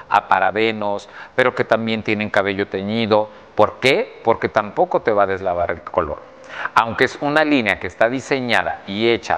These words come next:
para pieles cabelludas sensibles, que seguros los profesionales que nos están viendo, todos tenemos esa clienta que sufre de picores, de comezón,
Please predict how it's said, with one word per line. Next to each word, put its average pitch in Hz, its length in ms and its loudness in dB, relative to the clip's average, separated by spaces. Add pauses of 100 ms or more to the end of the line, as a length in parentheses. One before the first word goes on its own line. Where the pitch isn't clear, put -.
para 98 300 2
pieles 120 340 -2
cabelludas 98 480 -2
sensibles, 92 640 -2 (420)
que 120 120 2
seguros 135 920 2 (100)
los 107 160 -4
profesionales 110 760 -2
que 143 100 -6
nos 131 160 -8
están 101 340 -4
viendo, 110 460 0 (540)
todos 196 340 2
tenemos 156 420 0
esa 151 280 -2
clienta 147 640 0 (340)
que 143 140 2
sufre 143 320 0
de 156 120 4
picores, 104 800 -2 (180)
de 120 160 0
comezón, 107 720 0